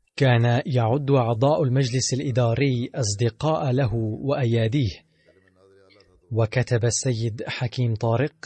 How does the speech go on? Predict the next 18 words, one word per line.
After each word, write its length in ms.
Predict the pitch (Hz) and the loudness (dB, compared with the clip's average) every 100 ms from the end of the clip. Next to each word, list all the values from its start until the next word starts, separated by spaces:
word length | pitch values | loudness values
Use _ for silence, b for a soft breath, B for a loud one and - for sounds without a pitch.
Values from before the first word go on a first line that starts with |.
| - b b b _ | -20 b b b _
"كان 220 | - 123 | 0 2
المرحوم 560 | 113 113 113 - 127 120 | 2 0 -2 0 2 2
حريصًا 580 | 107 117 131 151 - 127 | 0 0 0 0 0 0
على 420 | 110 120 120 117 113 | 0 0 2 0 0
طاعة 260 | 127 123 117 | 0 0 0
الخلفاء 640 | 123 104 120 117 - 135 139 | -2 -2 0 0 0 -2 0
جدًا. 480 | 123 120 139 160 170 b b b b b b b - - _ _ _ 127 | -2 0 0 0 -4 b b b b b b b -20 -20 _ _ _ -2
عامل 640 | 117 143 139 127 123 127 | 2 4 4 6 4 4
مسؤولي 760 | 127 - - 131 131 135 139 127 | 0 -2 -2 0 2 2 0 0
الجماعة 640 | 117 131 123 135 127 127 147 | 0 0 2 2 2 -2 -2
وخدامها 1160 | 147 131 - 123 110 107 139 131 131 117 147 170 _ b b b | -2 -2 -2 -4 -4 -2 0 2 2 2 0 -2 _ b b b
بمنتهى 540 | 120 120 151 143 127 | 0 2 2 2 2
الشفقة 500 | 123 - 147 143 135 131 | 0 -2 -2 -2 -2 0
والرأفة، 600 | 123 120 127 - - 98 - b b b b b b - | 2 2 0 -4 -4 -4 -4 b b b b b b -2
وكان 400 | 120 - 123 117 | 0 2 2 4
يمنحهم 760 | 110 110 123 131 147 123 147 | 4 2 2 0 0 0 0
ثقته 580 | 156 143 - 127 123 104 | 0 -4 -2 -2 0 -2
التامة 580 | 120 - 131 143 151 185 | -4 0 2 4 2 0